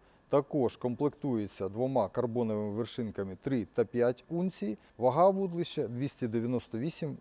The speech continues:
грамів. Сучасно, інформативно, цікаво. Це слоган нашого оновленого Telegram-каналу Флагман Лайф. В ньому зібрано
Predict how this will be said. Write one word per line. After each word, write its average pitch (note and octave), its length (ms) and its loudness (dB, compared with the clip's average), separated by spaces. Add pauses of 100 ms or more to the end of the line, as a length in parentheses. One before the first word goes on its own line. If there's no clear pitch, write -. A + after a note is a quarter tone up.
грамів. F2+ 380 -6 (880)
Сучасно, C#3 680 0 (120)
інформативно, B2+ 920 0 (240)
цікаво. G#2+ 540 0 (420)
Це C3+ 160 -6
слоган E3+ 500 -2 (320)
нашого C3 460 -2
оновленого C3+ 680 -2
Telegram-каналу A#2 1120 0
Флагман A#2 420 -2
Лайф. F2 320 -4 (320)
В G2 160 -10
ньому F#3 320 0
зібрано G#2+ 540 -4